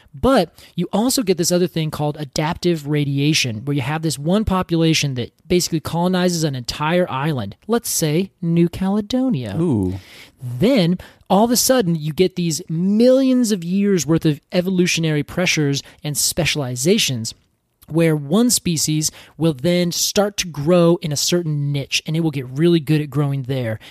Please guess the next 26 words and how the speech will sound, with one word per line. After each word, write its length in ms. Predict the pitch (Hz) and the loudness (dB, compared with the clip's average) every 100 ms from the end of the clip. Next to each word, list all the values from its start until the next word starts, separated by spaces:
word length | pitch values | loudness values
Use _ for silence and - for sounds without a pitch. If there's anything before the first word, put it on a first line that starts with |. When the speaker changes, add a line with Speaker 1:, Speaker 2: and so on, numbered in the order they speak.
| - | -4
Speaker 1:
and 100 | 160 | 0
it 60 | |
will 100 | 185 | 2
breed 300 | 180 165 170 | 2 2 2
with 120 | 147 - | 0 -2
others 400 | 190 190 165 131 | 0 2 2 0
that 120 | 127 143 | -6 -6
got 200 | 139 139 | -4 -2
really 180 | 160 | 0
good 180 | 151 151 | 0 0
at 80 | 147 | -2
growing 320 | 147 143 135 | -2 -2 -2
in 100 | 131 | -2
that 180 | 127 127 | -4 -4
niche. 460 | 117 127 - - - - - | -4 -6 -6 -8 -10 -18 -6
Then 160 | 175 185 | -2 2
others 320 | 214 220 139 | 4 4 2
will 80 | 151 | -2
grow, 400 | 170 165 160 170 | 0 2 2 0
uh, 240 | 170 147 156 | -2 -2 -2
let's 240 | 170 175 | -2 -2
say, 220 | - 170 160 - - | 0 0 0 -6 -8
in 120 | 175 | -4
a 40 | 165 | -4
bottomland 540 | 131 139 165 151 139 | -4 -4 -2 -2 -4
area, 320 | 135 131 123 | -6 -6 -6